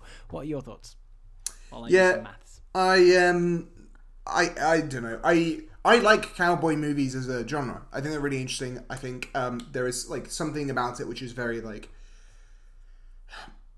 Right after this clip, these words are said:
Speaker 2: the, uh, it provides an interesting space where, like, there is a reason why people have to take the law into their own hands.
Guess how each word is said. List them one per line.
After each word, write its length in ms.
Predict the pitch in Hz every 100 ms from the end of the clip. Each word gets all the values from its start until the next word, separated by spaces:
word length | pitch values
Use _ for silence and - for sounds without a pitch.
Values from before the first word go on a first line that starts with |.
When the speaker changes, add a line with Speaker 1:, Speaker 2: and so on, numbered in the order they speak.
| - - -
Speaker 2:
the, 800 | - 151 165 160 156 151 147 143 -
uh, 40 | - - - - - - - -
it 160 | 180 180
provides 420 | 185 165 214 196
an 80 | 196
interesting 340 | 185 175 175 165
space 560 | - 139 123 120 -
where, 240 | 147 127 120
like, 220 | 117 110
there 120 | 135
is 120 | 131
a 60 | 123
reason 500 | 120 175 165 170 147
why 340 | 131 127 120 110
people 300 | - 135 139
have 280 | 135 113 -
to 80 |
take 220 | 120 143 120
the 80 |
law 300 | 110 117 113
into 180 | 113 107
their 200 | 117 92
own 100 | 82
hands. 560 | 82 - 50 - -